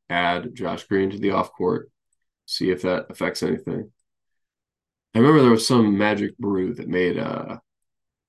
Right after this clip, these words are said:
made Dereck Lively a great play. Hey, there it is. Dereck Lively is a great play. All of these minutes are now just, like, nothing. That's what I knew it was, guys. Like, somebody was pointing it out, and I was like, "What, what are the minutes on that sample, guys?"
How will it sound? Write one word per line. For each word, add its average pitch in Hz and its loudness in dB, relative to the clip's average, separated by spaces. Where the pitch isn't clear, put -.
made 98 2
Dereck 98 0
Lively 92 -2
a 87 -4
great 85 -6
play. - -10
Hey, 185 4
there 185 8
it 175 8
is. - 2
Dereck 113 2
Lively 113 2
is 101 -2
a 98 -2
great 98 -2
play. 90 -10
All 131 6
of 120 4
these 117 4
minutes 104 4
are 95 2
now 92 0
just, 87 -8
like, 92 -4
nothing. 87 -2
That's 208 0
what 180 4
I 127 4
knew 120 6
it 95 -2
was, 85 -4
guys. 92 -10
Like, 90 -6
somebody 131 0
was 107 0
pointing 104 -2
it 98 -4
out, 95 -4
and 135 -10
I 127 -4
was 117 -8
like, 123 -6
"What, 294 -2
what 320 0
are 320 0
the 185 0
minutes 151 0
on 98 -4
that - -8
sample, 80 -6
guys?" - -14